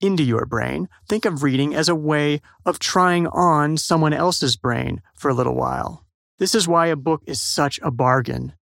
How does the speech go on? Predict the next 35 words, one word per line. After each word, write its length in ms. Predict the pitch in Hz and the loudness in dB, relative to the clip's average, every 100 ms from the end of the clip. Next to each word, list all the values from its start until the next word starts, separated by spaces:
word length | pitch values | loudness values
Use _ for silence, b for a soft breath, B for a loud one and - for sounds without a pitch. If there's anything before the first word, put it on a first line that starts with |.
| _ _ | _ _
Someone 380 | - 247 370 277 | -2 2 2 0
spends 300 | - 202 165 | 2 2 2
their 140 | 143 | 2
whole 680 | - - - 240 254 269 254 | 0 -4 2 4 6 4 4
life 380 | 190 185 196 - | 4 4 2 -2
thinking. 600 | - 180 156 143 123 147 B - | -2 -2 0 -2 -4 -8 B 0
They 160 | 208 | 0
write 320 | 208 202 196 - | 4 2 2 0
all 380 | - 180 226 233 | 0 4 4 4
of 80 | |
that 260 | 202 202 175 | 4 2 2
down. 480 | 170 147 131 120 - b b - | 2 4 2 0 -6 b b -4
Now 240 | - 185 | 2 4
for 220 | 226 147 131 | 4 -2 -4
ten 380 | - 180 208 | -2 0 2
bucks, 440 | 143 139 165 - - b - | 2 2 0 -4 -10 b -6
you 120 | 165 | 0
get 100 | 165 | 2
a 60 | |
lifetime 720 | 143 139 147 185 - 190 190 | 2 2 2 2 -2 -2 0
worth 260 | 156 175 170 | 0 0 -2
of 100 | 123 | -6
thinking 560 | - 156 147 165 165 160 _ _ | -2 0 0 0 -2 -4 _ _
sewn 400 | - 170 160 180 | -2 2 2 2
into 260 | 180 160 | 0 0
a 80 | 139 | -2
costume 580 | - - 139 - 175 160 | -2 0 0 0 0 0
you 100 | 131 | -2
can 140 | 127 | -4
try 380 | 123 - 143 147 | -2 2 4 4
on 220 | 127 147 | 4 2
for 160 | 151 160 | 0 -2
a 40 | |
few 240 | 156 160 151 | 0 0 2
hours. 520 | 160 151 170 143 | 2 0 -2 -6